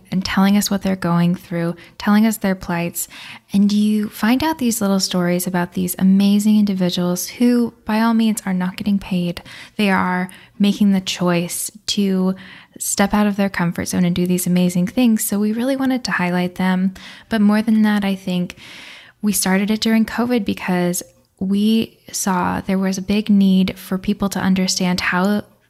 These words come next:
how to change their processes. And so how they could an-, rescue animals in a new world, in this <laughs> covid world. And I think there's a lot of opportunity for, as a group,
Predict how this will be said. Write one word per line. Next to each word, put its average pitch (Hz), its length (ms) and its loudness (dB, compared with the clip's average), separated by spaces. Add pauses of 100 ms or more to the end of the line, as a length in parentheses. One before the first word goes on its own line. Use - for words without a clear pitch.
(240)
how - 220 -2
to 208 100 0
change 185 580 0
their 170 140 -4
processes. 175 960 -4
And 180 180 -4
so 175 140 -6
how 175 460 -2 (260)
they 202 80 0
could 196 160 -4
an-, - 300 -2
rescue 190 360 0
animals 196 520 2 (100)
in 190 160 4
a 190 60 6
new 190 200 4
world, 185 520 0
in 190 160 0
this 190 260 -2
<laughs> - 120 -12
covid 190 440 0
world. 202 540 0 (400)
And 202 100 -2
I 208 60 -2
think 247 180 -2
there's 254 180 -4
a 254 60 -4
lot 240 200 2
of 226 100 -2
opportunity 214 600 0
for, 196 520 0 (540)
as 214 320 -2
a 220 40 -2
group, 190 640 -2